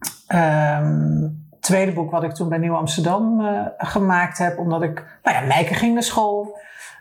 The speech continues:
Ehm, kreeg, eh, lunchtrommels mee waarvan iedereen in de klas zei,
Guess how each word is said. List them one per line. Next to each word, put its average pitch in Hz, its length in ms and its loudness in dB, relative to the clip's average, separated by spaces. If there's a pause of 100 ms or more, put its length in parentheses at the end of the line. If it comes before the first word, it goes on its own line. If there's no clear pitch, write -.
(140)
Ehm, 170 580 0 (140)
kreeg, - 460 -2 (140)
eh, 160 280 -4
lunchtrommels 196 760 0
mee 180 360 0
waarvan 175 460 0 (140)
iedereen 220 440 2
in 175 100 -4
de 170 120 -4
klas 165 260 -2
zei, 156 220 0